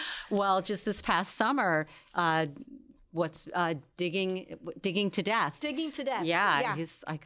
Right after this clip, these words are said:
Speaker 1: can't believe I, like, spaced on the name of my husband's movie. Great.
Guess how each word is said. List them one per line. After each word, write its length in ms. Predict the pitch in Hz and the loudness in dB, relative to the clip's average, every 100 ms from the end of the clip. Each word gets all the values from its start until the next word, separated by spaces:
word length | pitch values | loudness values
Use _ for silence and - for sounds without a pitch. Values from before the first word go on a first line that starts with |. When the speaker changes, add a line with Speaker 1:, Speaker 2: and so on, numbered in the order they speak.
| 151 | -10
Speaker 1:
can't 160 | - 147 | -8 -6
believe 220 | 151 143 | -4 -4
I, 100 | 139 | -6
like, 160 | 139 | -8
spaced 420 | - - 156 - 151 | -10 -8 -6 -6 -6
on 120 | 143 | -4
the 80 | 143 | -4
name 200 | 139 131 | -4 -4
of 120 | 151 | -6
my 80 | 131 | -6
husband's 480 | 139 131 147 139 | -6 -4 -4 -2
movie. 280 | 170 170 - | -2 -2 -4
Great. 440 | 135 151 147 - | -6 -4 -4 -6